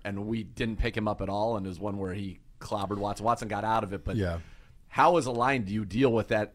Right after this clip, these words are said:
Speaker 1: I don't know if that's even been on tape before, when at the last second an end moves to Mike,
Speaker 2: Mm-hmm.
Speaker 1: and then he ended up blitzing, and they ran everybody this way,
Speaker 2: Yeah.
Speaker 1: and he looped around.
Speaker 2: Yep.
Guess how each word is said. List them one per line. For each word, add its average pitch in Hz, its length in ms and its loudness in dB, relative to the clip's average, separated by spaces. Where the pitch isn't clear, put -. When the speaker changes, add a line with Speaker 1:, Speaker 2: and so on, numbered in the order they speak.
Speaker 1:
I 123 120 8
don't 131 100 6
know 113 80 2
if - 80 -4
that's 110 220 0
even 104 140 -4
been 104 140 -2
on 92 140 -8
tape 135 300 -2
before, 113 480 2
when 104 180 -2
at 101 80 -4
the 107 80 -4
last 120 320 0
second 113 280 -2
an 98 120 -10
end 127 240 2
moves 127 280 0
to 104 100 -8
Mike, 117 600 2
Speaker 2:
Mm-hmm. 104 340 -2
Speaker 1:
and 127 140 2
then 117 140 0
he 113 240 -4
ended 113 240 -4
up 98 180 -2
blitzing, 123 400 4
and 110 80 -2
they 113 80 -2
ran 113 300 -4
everybody 135 400 2
this 120 180 0
way, 139 120 2
Speaker 2:
Yeah. 127 40 2
Speaker 1:
and 110 80 -4
he 131 180 -2
looped 117 280 -4
around. 110 320 -2
Speaker 2:
Yep. 175 200 8